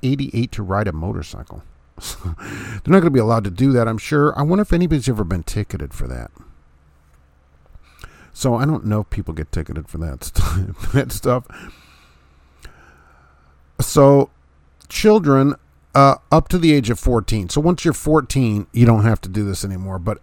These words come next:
up to the age of fourteen, you must carry with you a signed certificate, which is signed by your parent or parents, testifying that you regularly brush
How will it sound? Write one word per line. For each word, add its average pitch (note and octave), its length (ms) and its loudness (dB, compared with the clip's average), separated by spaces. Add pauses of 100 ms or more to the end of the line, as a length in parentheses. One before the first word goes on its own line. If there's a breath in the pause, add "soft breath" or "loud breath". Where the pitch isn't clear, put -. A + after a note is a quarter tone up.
(100)
up B2 140 -4
to F3 120 -2
the - 180 -6
age C#3 140 0
of A#2+ 80 -2
fourteen, C3 460 0
you B2 100 2
must E3+ 320 2 (120)
carry F3+ 520 4
with A#2+ 400 6
you G#2 380 -4 (1120 soft breath)
a C3 240 4
signed D#3 880 0 (320)
certificate, A#2 720 0
which A2 180 -2
is A#2 100 -2
signed D3 320 0
by D#3 60 0
your C3 220 2
parent D#3 580 0
or C3 140 0
parents, A#2+ 600 0
testifying B2 880 0 (520 soft breath)
that A#2 180 -2
you C3 160 0
regularly D3+ 960 4
brush A#2 600 2